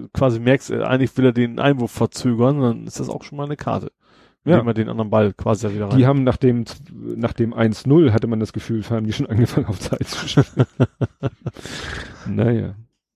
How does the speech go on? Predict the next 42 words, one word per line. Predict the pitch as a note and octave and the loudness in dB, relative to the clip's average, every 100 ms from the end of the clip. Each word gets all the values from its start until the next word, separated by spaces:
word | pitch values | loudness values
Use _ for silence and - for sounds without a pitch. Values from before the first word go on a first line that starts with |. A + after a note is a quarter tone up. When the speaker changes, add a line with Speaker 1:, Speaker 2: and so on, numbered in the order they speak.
| _ _ - - - - | _ _ -20 -20 -12 2
Speaker 2:
Ja, | G#3 C3 A2+ - _ | 6 6 2 -12 _
du | E3+ | -4
kannst | F#3 G3 A3+ - | 2 2 2 2
jetzt | F3 | 0
aber | F3 D3+ | 2 0
mal | C#3+ C3 | 0 -2
erzählen, | C3 - D3 C3+ | -4 2 2 2
wieso | A2+ A#2 D#3+ C#3 B2+ | -2 -4 -2 -2 2
warst | B2+ B2 - | 2 2 -2
du | E3+ | 4
denn | E3 D#3 D3+ D3+ - _ _ _ - | 4 4 -2 -6 -14 _ _ _ -10
nicht | A#2+ B2+ C3+ - - - _ _ | 0 2 2 0 -20 -20 _ _
bei | C3+ B2 | 0 0
Sankt | A#2+ A#2 | 0 -2
Pauli? | F3+ B3+ D#3 - - - - | -4 -4 -2 0 0 -2 0
Speaker 1:
Weil | B2+ A#2 | 2 4
wir | A2 | 6
so | A2 | 6
scheiße | A2 - B2 - - | 2 0 -2 -2 -4
<laughs> | |
gespielt | G#2+ E2+ - - - - - | -6 -8 -6 -4 -2 -2 -2
haben. | C#3 A#2 - - D3+ | -6 -8 -12 -12 -2
Speaker 2:
Das | A#2+ - | -2 2
wusstest | C3+ B2+ B2+ | 2 0 -4
du | |
vor-, | D3 - - | -2 -2 -4
du | C3+ | 0
hast | C3 | 2
die | C#3+ - - - - | 0 -4 -18 -14 0
Kristallkugel | D3+ - D#3+ F3 F#3+ E3+ D#3+ D3+ | 0 4 2 2 0 2 2 0
Speaker 1:
<laughs> | - | 0
Speaker 2:
befragt | F3 D#3 - C#3+ D3 - | 0 -2 0 2 0 0
und | B2+ | -2
die | C3+ | 0
sagte, | C3 B2+ C3+ A#2+ - - - | 2 2 4 2 0 -20 -14
„Es | - B2 | -6 -2
wird | C#3 | 0
eine | C3 | 0
Katastrophe“, | A#2+ B2 A#2 B2+ C#3 C#3+ C#3 | 0 -2 -2 0 2 2 2
und | |
du | D3+ | 2
so, | B2 A#2+ | 2 -2